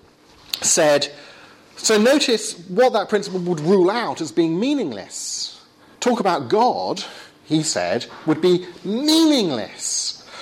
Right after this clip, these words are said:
Talk about moral values or beauty or whatever would be literally meaningless.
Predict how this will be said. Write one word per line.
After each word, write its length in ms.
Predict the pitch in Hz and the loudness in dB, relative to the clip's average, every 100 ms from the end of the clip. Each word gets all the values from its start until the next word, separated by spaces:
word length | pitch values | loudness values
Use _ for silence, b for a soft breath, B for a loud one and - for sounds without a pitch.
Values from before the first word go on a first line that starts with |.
| B | B
Talk 240 | - 262 190 | 0 2 2
about 560 | 196 180 - - - | 2 2 -2 -8 -6
moral 340 | 185 220 190 165 | 2 4 4 2
values 760 | 220 262 208 101 90 123 185 | 0 0 -2 -4 -8 -8 -6
or 140 | 139 | -4
beauty 600 | 113 151 196 - 117 90 101 | -4 -2 -2 -2 -4 -2 -4
or 20 | |
whatever 240 | 101 107 | -2 -2
would 180 | 175 208 | -2 -2
be 180 | 196 190 | -2 -2
literally 380 | 240 226 220 214 | -2 -2 -4 -2
meaningless. 1200 | 226 233 262 294 277 180 107 80 - - - - | -2 -2 0 0 -2 -4 -6 -10 -14 -16 -12 -14